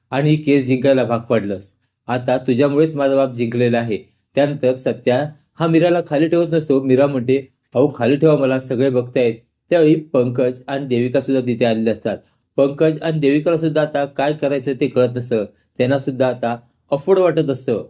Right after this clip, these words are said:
आता सत्या हा मीराला खाली ठेवतो, मीरा आतमध्ये निघून जाते. सत्या म्हणतो, "अगं मीरा, कशाला रागावलीस?" त्यावर मीरा म्हणते, "रागावली नाही, आज रागावण्याचा दिवसच नाही,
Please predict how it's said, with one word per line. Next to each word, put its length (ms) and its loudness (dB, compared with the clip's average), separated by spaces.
आता 440 -4
सत्या 440 0
हा 160 0
मीराला 420 2
खाली 180 2
ठेवतो, 460 -2
मीरा 280 2
आतमध्ये 360 2
निघून 240 0
जाते. 480 -2
सत्या 300 2
म्हणतो, 500 0
"अगं 280 4
मीरा, 240 4
कशाला 460 0
रागावलीस?" 580 2
त्यावर 240 4
मीरा 280 0
म्हणते, 280 0
"रागावली 460 2
नाही, 300 0
आज 180 -2
रागावण्याचा 540 0
दिवसच 400 0
नाही, 280 0